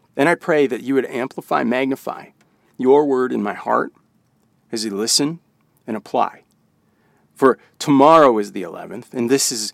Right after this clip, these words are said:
reading ahead, planning ahead for a huge blessing, and looking forward to that one verse or more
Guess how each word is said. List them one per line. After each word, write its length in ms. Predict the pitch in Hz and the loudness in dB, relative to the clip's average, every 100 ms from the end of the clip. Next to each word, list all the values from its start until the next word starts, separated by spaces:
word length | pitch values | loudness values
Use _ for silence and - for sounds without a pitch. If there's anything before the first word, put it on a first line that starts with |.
| - _ | -16 _
reading 460 | 117 117 131 143 120 | -8 -8 -2 -2 -2
ahead, 480 | - 127 147 113 | -4 -6 -6 -8
planning 400 | - 127 147 135 | -8 -4 -2 -2
ahead 500 | 98 120 135 156 131 | -4 -10 -6 -6 -8
for 160 | - 120 | -10 -10
a 40 | |
huge 380 | 110 - 180 117 | -8 -10 -10 -10
blessing, 540 | 110 110 156 - 98 - _ _ _ _ | -10 -6 -6 -6 -8 -12 _ _ _ _
and 220 | 120 113 - _ | -6 -6 -6 _
looking 440 | 131 165 - 170 | -2 -2 2 0
forward 420 | - 139 120 110 98 _ _ | 0 0 0 -2 -6 _ _
to 100 | - | -6
that 200 | 127 120 | -2 -2
one 300 | 110 123 156 | -2 -4 -4
verse 520 | 139 123 123 - - - - | -4 -6 -6 -10 -16 -18 -6
or 200 | 127 170 | -4 -4
more 380 | 127 104 110 | -6 -8 -12